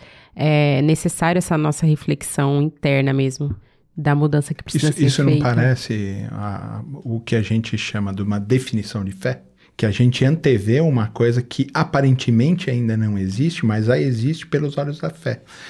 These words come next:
Speaker 2: A gente antevê isso, poxa. O ano que vem eu queria que realmente fosse melhor. O mês que vem eu queria que ele fosse melhor do que esse.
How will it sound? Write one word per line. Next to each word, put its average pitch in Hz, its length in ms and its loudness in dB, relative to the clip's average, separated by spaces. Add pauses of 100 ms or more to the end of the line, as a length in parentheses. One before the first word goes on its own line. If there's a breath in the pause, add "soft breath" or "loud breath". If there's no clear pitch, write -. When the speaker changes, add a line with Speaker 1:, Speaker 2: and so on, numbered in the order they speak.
(160 loud breath)
Speaker 2:
A 107 100 0
gente 110 300 0
antevê 139 400 2
isso, 131 460 -4
poxa. - 340 -10 (400 loud breath)
O 107 120 -2
ano 131 160 0
que 120 120 0
vem 117 300 0
eu 107 140 -4
queria 110 340 0
que 127 140 -2
realmente 143 400 0
fosse - 280 -6
melhor. 95 400 -6
O 104 60 -2
mês 170 260 4
que - 160 -4
vem 120 380 -2
eu 101 80 -6
queria 127 320 -2
que 139 100 -10
ele 143 80 0
fosse - 280 -8
melhor 147 260 -2
do 175 80 -6
que - 140 -12
esse. 110 400 -14